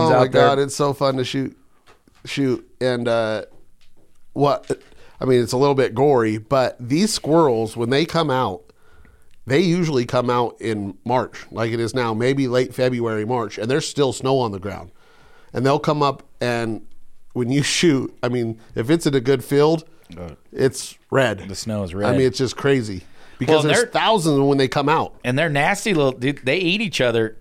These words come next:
Speaker 1: You
Speaker 2: Yeah.
Speaker 1: know, they,
Speaker 2: They'll
Speaker 1: you'll
Speaker 2: pull 'em
Speaker 1: see,
Speaker 2: down in the hole
Speaker 1: you'll
Speaker 2: and
Speaker 1: start
Speaker 2: stuff.
Speaker 1: watching them. They'll start cannibalizing each other out there in
Speaker 2: Yeah.
Speaker 1: the, in the fields. And I wonder, uh, I've never stuck around at night to see. I bet you that brings in some coyotes after you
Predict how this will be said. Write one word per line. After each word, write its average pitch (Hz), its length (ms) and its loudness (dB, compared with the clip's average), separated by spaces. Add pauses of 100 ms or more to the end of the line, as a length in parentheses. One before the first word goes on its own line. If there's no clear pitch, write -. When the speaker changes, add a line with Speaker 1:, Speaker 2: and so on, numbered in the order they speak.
Speaker 1:
You 131 100 -8
Speaker 2:
Yeah. 117 60 -2
Speaker 1:
know, 104 200 2
they, 117 180 -2
Speaker 2:
They'll 139 140 0
Speaker 1:
you'll 127 100 2
Speaker 2:
pull 185 120 4
'em 190 60 6
Speaker 1:
see, 165 60 2
Speaker 2:
down 156 200 0
in 147 60 0
the 135 80 -2
hole 120 100 -8
Speaker 1:
you'll 139 120 2
Speaker 2:
and 147 80 2
Speaker 1:
start 156 180 2
Speaker 2:
stuff. 127 100 0
Speaker 1:
watching 147 300 2
them. 127 80 -2
They'll 127 160 2
start 123 260 -4
cannibalizing 107 680 0
each 98 180 -6
other 107 260 0
out 104 160 -2
there 104 180 -2
in 98 80 -4
Speaker 2:
Yeah. 95 60 -4
Speaker 1:
the, 92 120 -6 (1120)
in 107 80 -2
the 98 80 -6
fields. 110 480 -4
And 87 240 -14 (1200)
I 143 80 2
wonder, 233 460 2
uh, 139 340 6 (1400)
I've 156 160 2
never 180 240 0
stuck 180 380 -2
around 156 360 2
at 135 140 -6
night 127 300 0
to 117 80 -10
see. 156 260 -2
I 147 120 2
bet 170 180 -2
you 156 100 0
that 127 180 0
brings 123 300 -2
in 139 140 -6
some 113 180 -10
coyotes 135 480 0
after 117 300 0
you 110 180 0